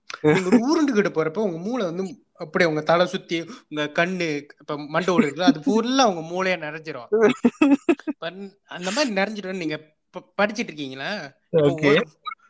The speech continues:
Speaker 1: அ, இல்ல, கொ-, let's say form one படிச்சிருக்கீங்க, உங்களுக்கு form five-க்கான பதில் தெரியும். அவன் கேளு, உங்க அப்பா பேர் என்ன கேட்டிருப்பான், நீங்க சொல்லுவீங்க பயாலஜின்னு.
Speaker 2: <laughs>
Speaker 1: அந்த, அந்த, அந்த மாதிரி உங்க மூளை இது பண்ணிடும். அது, அதுக்கு தான் இந்த மாதிரிலாம் பண்றாங்க.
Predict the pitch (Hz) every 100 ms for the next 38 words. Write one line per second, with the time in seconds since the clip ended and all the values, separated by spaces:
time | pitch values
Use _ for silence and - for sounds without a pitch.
0 | - _ 156 143 151 151 156 147 147 143
1 | 170 - 156 160 185 156 147 139 196 170
2 | 156 170 175 214 208 156 143 139 147 156
3 | 127 113 - _ _ _ - 170 190 202
4 | 185 151 160 247 202 180 170 156 156 147
5 | 143 135 _ _ _ - 156 180 175 185
6 | 180 151 160 165 160 147 127 131 _ _
7 | _ _ _ 165 160 190 - - - -
8 | 180 233 226 180 214 226 247 220 190 165
9 | 170 180 160 143 147 143 139 135 131 139
10 | 131 160 226 247 269 233 190 190 175 180
11 | - 160 131